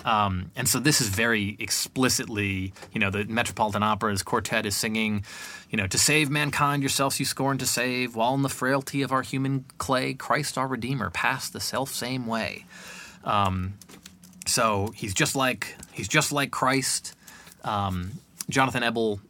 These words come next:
uh, brings up a contemporary servant, sermon by the Reverend Aaron Heist, who riffed off of John one fourteen, "And the Word became fre-, flesh." "This is what we sell," uh,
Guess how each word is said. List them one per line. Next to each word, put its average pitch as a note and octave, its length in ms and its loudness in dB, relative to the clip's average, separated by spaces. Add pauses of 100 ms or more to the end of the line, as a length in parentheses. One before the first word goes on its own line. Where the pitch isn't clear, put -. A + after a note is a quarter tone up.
uh, G2+ 420 -2
brings B2 320 0
up A2 100 -2
a - 20 -8
contemporary G2+ 520 0
servant, G#2 520 0
sermon C#3 360 4
by G#2 160 4
the G#2 80 -2
Reverend C#3+ 420 4
Aaron C#3 280 0
Heist, - 500 -2 (540)
who B2+ 100 0
riffed C#3 260 2
off C3 180 2
of A2+ 120 -6
John A#2 400 0
one A2+ 140 -2
fourteen, B2 440 -6
"And A#2 100 -8
the A#2 60 -6
Word A#2 180 -2
became A#2+ 360 -6
fre-, A#2+ 140 -2 (100)
flesh." - 420 0 (1040)
"This E3 160 4
is G#3+ 100 4
what G3+ 140 4
we G3+ 100 2
sell," - 220 2
uh, B2+ 440 -4